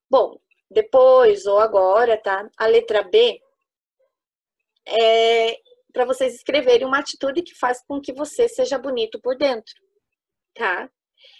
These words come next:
Então, aqui vocês podem escrever o que vocês quiserem, tá? Então, é, pode ser carinhoso,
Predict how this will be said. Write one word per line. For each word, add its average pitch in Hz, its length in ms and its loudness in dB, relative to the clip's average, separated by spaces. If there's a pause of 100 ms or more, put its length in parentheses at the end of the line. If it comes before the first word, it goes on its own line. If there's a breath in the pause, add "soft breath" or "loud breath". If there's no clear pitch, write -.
(120 soft breath)
Então, 220 380 -2
aqui 233 260 -8
vocês - 260 -10
podem 233 320 -4
escrever 226 460 -4
o 220 120 -12
que 214 220 -6
vocês 233 320 -6
quiserem, 349 440 -6 (580)
tá? 196 240 -14 (880)
Então, 208 420 0
é, 185 320 -6 (340)
pode 202 220 -4
ser - 120 -6
carinhoso, 220 1080 -2